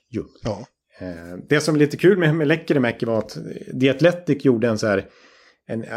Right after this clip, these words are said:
Speaker 1: en lång artikel där de intervjuade alla de här top prospects och sa att, läste upp liksom deras egna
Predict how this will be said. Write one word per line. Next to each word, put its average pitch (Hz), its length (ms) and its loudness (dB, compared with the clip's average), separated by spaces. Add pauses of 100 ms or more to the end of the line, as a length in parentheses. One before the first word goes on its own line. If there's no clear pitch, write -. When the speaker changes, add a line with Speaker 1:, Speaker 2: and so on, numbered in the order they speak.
(140)
Speaker 1:
en 117 340 -6
lång 117 160 2
artikel 107 400 -2
där 107 100 0
de 107 100 -2
intervjuade 110 520 0
alla 98 140 -2
de 90 60 -6
här 90 120 -6
top - 360 -10
prospects - 680 -8
och 107 160 -8
sa 95 180 0
att, 90 160 -8
läste 127 460 0
upp 135 280 -2 (380)
liksom 107 440 -8 (160)
deras 123 300 0
egna 123 500 0